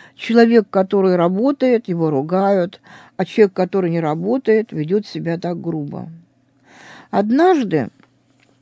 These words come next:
в одном из рассказов, а, автор повествует, как тетя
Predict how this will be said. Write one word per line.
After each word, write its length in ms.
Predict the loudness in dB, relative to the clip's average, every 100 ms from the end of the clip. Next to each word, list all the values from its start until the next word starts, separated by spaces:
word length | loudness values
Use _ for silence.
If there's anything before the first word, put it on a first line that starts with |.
| _ _ _ _
в 100 | -4
одном 320 | -2 0 0 0
из 100 | 0
рассказов, 640 | -2 0 2 2 0 -6 _ _ -20 -20 -20 -20 -20 -20 -20 _ _ _ _
а, 1120 | -4 0 2 2 2 2 0 0 -2 -2 -4 0
автор 400 | 0 2 0 0
повествует, 840 | 0 0 -2 -4 -2 4 4 4
как 520 | 0 0 0 -2 -20 -20 _
тетя 640 | 0 6 6 4 -4 -4